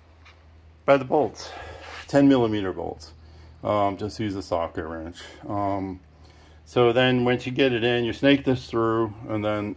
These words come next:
I just press this in, and this just snaps in as well.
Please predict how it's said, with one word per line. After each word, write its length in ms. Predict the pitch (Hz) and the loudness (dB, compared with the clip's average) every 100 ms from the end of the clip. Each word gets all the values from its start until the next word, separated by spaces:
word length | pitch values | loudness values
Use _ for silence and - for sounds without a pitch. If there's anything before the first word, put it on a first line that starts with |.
| - | 0
I 120 | 110 | 0
just 280 | 110 - - _ - - | 0 -8 -18 _ -20 -2
press 280 | - 104 - | 2 2 0
this 220 | 104 - | -6 -2
in, 220 | 107 104 | -2 0
and 120 | 101 | 0
this 200 | 117 123 | -2 -4
just 220 | - 104 | -4 -6
snaps 340 | - 98 85 - | -2 -4 -4 -6
in 180 | 101 90 | -4 -4
as 220 | 87 - | -8 -8
well. 380 | 98 98 87 | -4 -2 -4